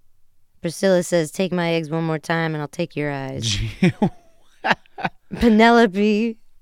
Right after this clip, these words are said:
Speaker 1: says, "Please stop taking that bitch's eggs."
Speaker 2: <laughs>
Speaker 1: She's real annoying. And then Binks says, "These two are both bitches.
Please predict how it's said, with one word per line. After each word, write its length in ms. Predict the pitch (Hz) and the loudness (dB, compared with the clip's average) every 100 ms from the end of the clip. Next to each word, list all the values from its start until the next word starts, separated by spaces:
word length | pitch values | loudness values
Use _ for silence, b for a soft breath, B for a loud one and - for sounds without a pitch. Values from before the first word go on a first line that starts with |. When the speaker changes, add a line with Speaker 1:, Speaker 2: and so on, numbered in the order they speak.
| - - - - - 440 - - | -20 -20 -20 -20 -20 -20 -14 -14
Speaker 1:
says, 500 | - 190 185 175 - - - - | -2 -2 0 -4 -12 -20 -20 -6
"Please 200 | 190 196 | -2 0
stop 240 | - 180 - | 2 0 0
taking 300 | 185 180 175 | -2 0 -2
that 160 | 160 | -2
bitch's 360 | 165 160 170 147 | -4 -4 -6 -4
eggs." 400 | 180 202 196 196 - - | -2 0 -2 -8 -16 -2
Speaker 2:
<laughs> 680 | 135 110 92 - 180 - 180 | 0 2 -2 0 2 2 0
Speaker 1:
She's 320 | - - - | -2 -2 0
real 160 | - 196 | 2 2
annoying. 480 | 190 170 156 156 185 - B B B B B - - | 2 -2 -4 -6 -8 -14 B B B B B -20 -8
And 160 | 170 175 | -2 0
then 200 | 170 165 | 0 0
Binks 580 | 185 190 196 - - - _ - 170 | 0 0 0 -6 -14 -16 _ -20 -16
says, 440 | - 170 160 151 - - | -8 -6 -6 -10 -18 -16
"These 240 | 165 170 - | -10 -10 -10
two 220 | - 180 | -8 -6
are 80 | 175 | -4
both 300 | 165 170 - | -2 -4 -4
bitches. 480 | 277 - 277 233 | -6 -4 -8 -8